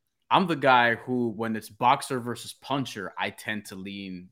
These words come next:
in most cases, toward the boxer. Because the boxer is going to, you know, actually be defensive, counterpunch effectively.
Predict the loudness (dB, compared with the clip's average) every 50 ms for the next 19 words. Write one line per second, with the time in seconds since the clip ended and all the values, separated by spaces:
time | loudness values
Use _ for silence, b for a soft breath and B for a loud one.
0 | _ _ -12 -8 -2 0 0 0 0 -2 -6 -6 -6 -6 -6 -8 -10 -12 -12 -14
1 | -16 _ -18 -14 -12 -12 -10 -10 -12 -12 -16 -20 _ _ _ _ _ _ _ -6
2 | -4 6 10 10 10 10 10 6 -2 -12 -14 -18 _ _ _ _ _ _ _ _
3 | _ _ _ _ _ _ _ _ _ _ _ _ _ -8 -6 -6 0 2 4 4
4 | 4 4 2 -2 -6 2 6 8 8 8 6 4 -2 -2 -2 -2 -2 -4 -8 -8
5 | -8 -8 -6 -6 -6 -8 -8 -6 -6 -6 -6 -6 -8 -12 _ _ _ _ _ _
6 | _ _ _ _ _ _ -4 -4 -2 -2 -2 -4 -6 -10 _ _ _ _ _ _
7 | _ _ _ _ 6 8 8 8 6 2 -4 -4 -4 -4 -4 -6 -6 -6 -6 -8
8 | -6 0 2 2 2 2 2 0 0 2 2 0 -2 -4 -8 _ _ _ _ -10
9 | -6 -4 -2 -2 -2 -4 -4 -4 -6 -6 -6 -8 -6 -2 0 0 0 0 -4 -8
10 | -6 -4 -2 -2 -2 -4 -6